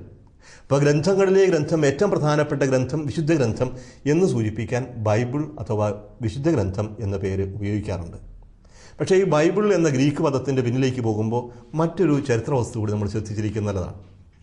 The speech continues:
ബൈബിൾ എന്ന അഥവാ ബിബ്ലിയോൺ എന്ന പേരുണ്ടാകുന്നത് തന്നെ ബിബ്ലോസ് എന്ന ഒരു പട്ടണവുമായി ബന്ധപ്പെടുത്തിയാണ്. ഇന്നത്തെ ലിബനോണിൻ്റെ, അല്ല, മധ്യധരണ്യാഴിയുടെ തീരത്ത് ഉള്ള ഒരു പുരാതന നഗരമായിരുന്നു ബിബ്ലോസ്. ആ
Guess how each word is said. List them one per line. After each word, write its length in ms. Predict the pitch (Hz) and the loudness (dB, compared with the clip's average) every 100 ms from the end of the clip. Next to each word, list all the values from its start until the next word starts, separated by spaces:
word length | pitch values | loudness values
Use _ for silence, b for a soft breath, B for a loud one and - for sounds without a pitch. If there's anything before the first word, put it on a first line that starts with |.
| - - - - - 131 113 | -20 -20 -20 -20 -14 -4 0
ബൈബിൾ 280 | 120 131 156 160 120 | 2 2 0 0 0
എന്ന 140 | 113 113 - B B - | 0 -2 -6 B B -6
അഥവാ 220 | 98 110 110 | -2 0 0
ബിബ്ലിയോൺ 440 | 123 156 165 160 160 110 | 0 2 2 2 0 -2
എന്ന 120 | 107 101 | -2 -2
പേരുണ്ടാകുന്നത് 680 | 107 131 127 117 117 113 110 | 0 0 0 0 0 0 0
തന്നെ 180 | 107 104 107 B B B - 120 | 0 -2 -8 B B B -4 0
ബിബ്ലോസ് 500 | 165 160 196 196 139 | 2 4 4 4 0
എന്ന 100 | 135 131 | 2 2
ഒരു 80 | 120 | 2
പട്ടണവുമായി 480 | 127 165 151 127 143 | 0 2 2 2 2
ബന്ധപ്പെടുത്തിയാണ്. 680 | 156 147 160 143 104 85 - - - - b b - | 2 2 2 0 0 -4 -6 -14 -20 -20 b b 0
ഇന്നത്തെ 300 | 143 151 139 | 0 2 2
ലിബനോണിൻ്റെ, 580 | 123 127 131 101 92 92 - - 107 | 2 2 2 0 -2 -6 -12 -10 -4
അല്ല, 120 | 92 90 B B B 131 | -4 -4 B B B -2
മധ്യധരണ്യാഴിയുടെ 760 | 135 170 165 139 131 135 135 110 | 0 2 2 2 2 2 2 2
തീരത്ത് 340 | 110 107 107 82 - - - - - b b b b 147 | 2 0 -2 -6 -12 -20 -20 -20 -20 b b b b 0
ഉള്ള 120 | 156 156 | 2 4
ഒരു 140 | 165 170 165 | 6 6 4
പുരാതന 460 | 139 147 175 175 180 170 117 110 | 4 4 4 2 2 0 0 0
നഗരമായിരുന്നു 680 | 127 135 110 95 95 98 95 104 | 2 2 0 -2 -2 -4 -6 -2
ബിബ്ലോസ്. 420 | 123 113 107 - - - - - _ _ b b b | 0 2 0 -2 -10 -16 -20 -20 _ _ b b b
ആ 40 | 127 | -2